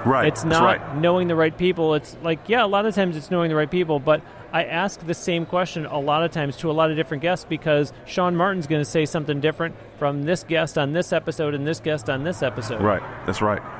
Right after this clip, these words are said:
Speaker 1: Well, I can say, I can tell you this. You know, you know, playing with, like, playing with Erykah, Erykah was already established. Kirk Franklin was already established. Um, of course, Shaka and Tim, they were already established.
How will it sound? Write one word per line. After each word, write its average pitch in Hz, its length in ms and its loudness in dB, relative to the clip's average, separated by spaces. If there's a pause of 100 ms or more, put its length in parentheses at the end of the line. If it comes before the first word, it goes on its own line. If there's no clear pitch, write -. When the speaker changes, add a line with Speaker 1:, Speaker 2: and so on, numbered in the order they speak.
(200)
Speaker 1:
Well, 147 220 4
I 175 80 4
can 170 120 -4
say, 156 160 2
I 180 120 2
can 185 100 0
tell 156 160 0
you 123 140 2
this. 127 280 0 (480)
You 123 60 -4
know, 107 260 2 (100)
you 123 200 0
know, 104 260 0 (880)
playing 151 440 0
with, 131 120 -2
like, 107 300 -2
playing 156 220 0
with 117 100 -2
Erykah, 131 420 2
Erykah 143 300 2
was 117 120 2
already 110 280 2
established. 98 640 0 (640)
Kirk 131 180 2
Franklin 123 340 0
was 104 100 0
already 107 280 2
established. 98 680 0 (380)
Um, 95 500 0 (440)
of - 100 -16
course, 120 240 2
Shaka 110 340 2
and 104 120 -4
Tim, 107 240 0
they 101 80 4
were 107 140 2
already 101 260 2
established. 92 500 0